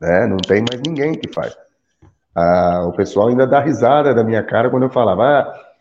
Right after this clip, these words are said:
o elétrico vai chegar, tá chegando aí, gente. Pega firme, vamos fazer o curso, pá." "Vai nada, isso aí não vai pegar, não." Falei, "Vai sim, cara. Já está aí." Falei pra ele, "Já está aí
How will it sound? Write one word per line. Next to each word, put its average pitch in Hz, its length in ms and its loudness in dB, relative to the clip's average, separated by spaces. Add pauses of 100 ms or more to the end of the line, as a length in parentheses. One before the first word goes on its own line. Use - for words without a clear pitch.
(300)
o 92 300 -2
elétrico 127 720 0
vai 113 160 0
chegar, 117 380 0
tá - 100 -4
chegando 117 440 0
aí, 120 140 2
gente. - 460 -6 (420)
Pega 131 260 2
firme, 131 420 -4
vamos 127 240 0
fazer 143 160 -4
o 131 100 -4
curso, 147 460 -2
pá." 143 260 -2 (720)
"Vai - 220 -2
nada, - 300 -4
isso 107 100 -6
aí 117 60 -2
não 147 60 -2
vai 165 120 -2
pegar, 156 300 2
não." 104 420 -4 (420)
Falei, 80 240 -4
"Vai 85 220 -2
sim, 98 380 -4
cara. 80 320 -4 (520)
Já 92 200 2
está 98 360 0
aí." 101 240 0 (220)
Falei 80 160 -8
pra 76 180 -10
ele, 76 100 -14
"Já 90 140 -2
está 95 380 -4
aí 98 420 -6